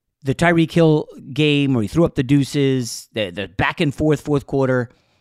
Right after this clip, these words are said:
like, that was a classic game. One of those where, like, if they aired it the next night on television, you're watching it. That's how good that game was. You know, both teams have it circled,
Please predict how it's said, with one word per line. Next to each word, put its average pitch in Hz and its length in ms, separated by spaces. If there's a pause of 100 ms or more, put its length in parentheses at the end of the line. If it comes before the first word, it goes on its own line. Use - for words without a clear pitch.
(380)
like, 120 240
that 180 280
was 156 300
a 131 120
classic 113 540
game. - 200 (220)
One 170 220
of 156 60
those 151 220
where, 135 180
like, 120 340 (840)
if 160 120
they 156 220
aired 180 220
it 170 100
the 156 100
next 151 260
night 151 160
on 131 100
television, 135 440
you're 120 140
watching 87 380
it. - 80 (560)
That's 170 200
how 175 100
good 139 180
that 120 160
game 92 200
was. - 300
You 123 360
know, 147 460 (400)
both 170 380
teams 160 220
have 123 140
it - 100
circled, 120 380